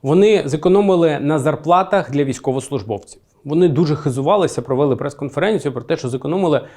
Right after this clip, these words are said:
аж сто мільярдів гривень. Ну, по-перше, я не розумію, як вони рахують, що за місяць змогли зекономити сто мільярдів. А по-друге,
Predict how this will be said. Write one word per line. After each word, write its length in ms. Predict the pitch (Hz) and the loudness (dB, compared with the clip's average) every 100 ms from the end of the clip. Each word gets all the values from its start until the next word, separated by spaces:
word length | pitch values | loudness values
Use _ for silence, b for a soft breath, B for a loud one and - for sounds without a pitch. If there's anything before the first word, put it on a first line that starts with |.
| B | B
аж 280 | 170 165 - _ | -4 -4 -8 _
сто 640 | - - - - 226 214 214 | -12 -10 -10 0 4 6 6
мільярдів 680 | 196 160 147 151 135 143 | 4 4 4 2 0 -2
гривень. 380 | 120 120 107 101 | 0 0 -2 -2
Ну, 180 | 123 180 | 0 0
по-перше, 460 | - 165 214 214 175 | 0 0 0 -2 0
я 80 | 190 | 2
не 100 | 185 | 2
розумію, 340 | 160 185 175 | 2 2 2
як 180 | 180 180 | 2 2
вони 180 | 170 170 | 2 2
рахують, 680 | 170 - 247 285 147 - - _ _ _ | 0 2 4 4 2 -4 -20 _ _ _
що 240 | - 190 151 | -2 2 4
за 140 | 165 | 6
місяць 380 | 190 208 165 131 | 6 4 2 2
змогли 300 | 147 143 180 | 2 4 2
зекономити 640 | 143 143 160 170 143 135 | 2 2 2 4 2 -2
сто 200 | - 160 | -2 0
мільярдів. 640 | 135 135 208 - 131 - _ B B B | 2 2 2 0 -6 -12 _ B B B
А 120 | B 156 | B 0
по-друге, 600 | 180 165 262 240 160 | 2 4 4 4 2